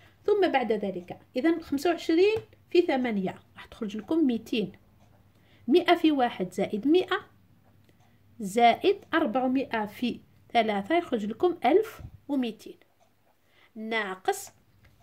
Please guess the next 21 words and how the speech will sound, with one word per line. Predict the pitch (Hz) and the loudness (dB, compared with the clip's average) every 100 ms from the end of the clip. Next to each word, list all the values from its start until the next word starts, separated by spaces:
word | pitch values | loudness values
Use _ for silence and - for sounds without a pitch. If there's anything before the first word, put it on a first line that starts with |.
| - | -2
آه، | 262 254 | 2 2
اثنين | 254 339 403 | 2 2 4
فاصل | 349 320 269 | 2 0 -4
خمسة | 277 254 | -6 -4
الكل | 226 - 247 | -4 -2 -2
مربع، | 208 185 180 320 370 | 0 -2 -2 -2 -2
صفر | - 370 285 | -2 -2 -2
فا-، | - 254 - | -4 -6 -6
ستة | - 381 - 262 | 0 2 2 -4
فاصل | 262 233 233 381 415 _ _ _ | -2 -6 -2 -2 -2 _ _ _
خمسة | - 277 - | -10 -8 -6
وعشرين. | 196 - - - _ _ _ _ _ _ _ _ | -10 -12 -20 -20 _ _ _ _ _ _ _ _
ثم | 233 196 240 440 - | -4 -2 -4 -6 -4
نكمل | 285 294 240 214 | -4 -2 -4 -4
الحسابات، | - 196 - 165 254 427 - - _ - | -6 -8 -8 -6 -2 -2 -6 -20 _ -10
راح | 302 | -10
تخرج | - 269 214 | -8 -4 -4
لكم | - - 185 202 180 | -6 -8 -8 -8 0
في | 311 427 | 4 4
لي | 262 - 196 226 | 2 -6 -8 -8
إكس | 262 - | -10 -18